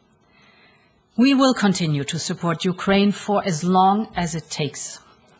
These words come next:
The European Union has, as you know, supported Ukraine financially this year with nineteen point seven billion euros. And thanks again to the Czech presidency,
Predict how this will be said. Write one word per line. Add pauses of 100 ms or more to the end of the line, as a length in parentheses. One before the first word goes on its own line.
(460)
The
European
Union
has,
as
you
know,
supported
Ukraine
financially
this
year (440)
with
nineteen
point (280)
seven
billion
euros. (920)
And (300)
thanks (220)
again (600)
to
the
Czech
presidency,